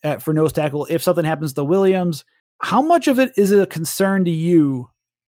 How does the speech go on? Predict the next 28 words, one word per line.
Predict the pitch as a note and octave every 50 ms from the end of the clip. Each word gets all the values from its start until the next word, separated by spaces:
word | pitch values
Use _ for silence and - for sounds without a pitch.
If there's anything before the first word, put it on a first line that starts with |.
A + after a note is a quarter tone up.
| _ _ _ _ _ _ _ _ -
in | D#3+
terms | C#3+ - E3+ E3+ E3+ D3 D#3+
of | C#3+
having | C3 E3 E3 F3 F3 E3 F3+ F3 E3 D#3 D3+ C#3 C3+ C3 _ _ _ _ _ _ _ _ _ _ _ _ _ _ _ _ _ -
a | D#3+
backup | D3+ C#3+ E3 D#3+ E3 - E3 D#3 C#3
nose | C#3+ D#3 D#3 D#3 -
tackle | - D#3 D3 D3 - D#3 D#3 D3
with | D3 C#3+ C#3+ _ -
just | - F#3 F3+ - -
how | - - F3 F#3+ A3 A#3+
much | A#3+ A3 G#3 G3 F#3 F3+ - - - - - _ _ _ _ _ _ _
teams | - - F3+ F#3 F#3 F#3+ F#3+ F3+ D#3+ C#3
go | - F3 F3 E3+ E3+
into | E3+ E3 D#3+ D#3 D3+ D3 C3+ - _ _ _ _ _ _ _ _ _ _ _ _ _ _ _ _ -
eleven | C#3 C#3+ C#3+ E3 F3 F3+ E3+ F3+ F#3 E3
personnel | - F3 F3 E3+ - - E3+ E3+ E3+ E3+ E3+ E3 E3 D#3+ D#3+ D#3+ D#3 D3 - _ _ _ _ _ _ _ -
or | D#3+ D3+ - D3 D#3 D3+ D3+ D3+ D3 D3 C3+ _ _ _ _
three | - F3 F3+ F3
wide | E3 E3 D#3+ D3+
receivers, | C#3+ C3+ - F#3+ F#3 F3+ F3 -
four | - - G3 G#3 G#3 G3+
wide | G3+ G3+ G3 G3 F#3+
receivers | G3 F#3 E3+ - F3+ F3+ F3+ F3+ E3
for | - - F3 F3
that | F3 E3+ E3 -
matter, | - E3+ E3 E3 E3 D#3+ D#3+ D#3 D3 C3+ _ _ _ _ _ _ - _ -
and | D#3 D#3+ D3+ D3 D3 D3 D3+ D3+ D3+ D3 D3 C#3